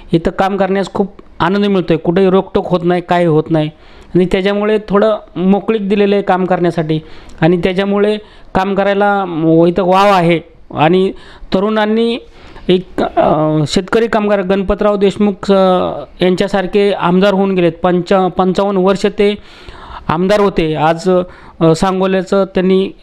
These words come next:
एवढा विकास केलेला आहे. असं, असे न-, मोठे मोठे नेते होऊन गेलेत, त्याच्यामुळे शेतकरी कामगार पक्षात काम करण्यासाठी वाव आहे असं मला वाटतं आणि तरुणांनी शेतकरी कामगार पक्षामध्ये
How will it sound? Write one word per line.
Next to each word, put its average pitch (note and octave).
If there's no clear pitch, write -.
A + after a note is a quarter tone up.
एवढा E3+
विकास F3+
केलेला F3
आहे. C#3+
असं, G#3
असे G3+
न-, F#3+
मोठे E3+
मोठे G#3
नेते G3
होऊन G3+
गेलेत, E3+
त्याच्यामुळे G3
शेतकरी G#3
कामगार G3
पक्षात G3
काम G3
करण्यासाठी F#3+
वाव F#3
आहे F#3
असं F3+
मला F3
वाटतं F3
आणि E3
तरुणांनी F#3+
शेतकरी G3
कामगार F#3+
पक्षामध्ये F#3